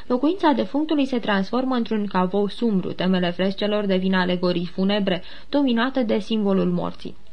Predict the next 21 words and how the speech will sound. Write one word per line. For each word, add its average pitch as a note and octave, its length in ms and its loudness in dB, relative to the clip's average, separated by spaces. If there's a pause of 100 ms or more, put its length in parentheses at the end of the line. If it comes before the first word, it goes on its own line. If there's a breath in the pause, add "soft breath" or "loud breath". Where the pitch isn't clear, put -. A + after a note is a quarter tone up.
(260 loud breath)
Banchetul G3 420 0
funerar, F#3+ 600 0
la F3+ 160 2
care F3 240 0
odinioară F3+ 640 2
luau F#3+ 240 4
parte G3 380 2
senini, F#3+ 540 0
rudele F#3+ 380 0
și F#3 140 -2
prietenii G3+ 540 0
defunctului, A#3 580 0
devine G#3 360 0
acum B3+ 300 0
un B3 160 2
prânz B3 400 0
lugubru, A3 760 0
prezidat F#3+ 540 2
de F#3 160 2
divinitățile F3+ 800 0
infernului. F3+ 680 0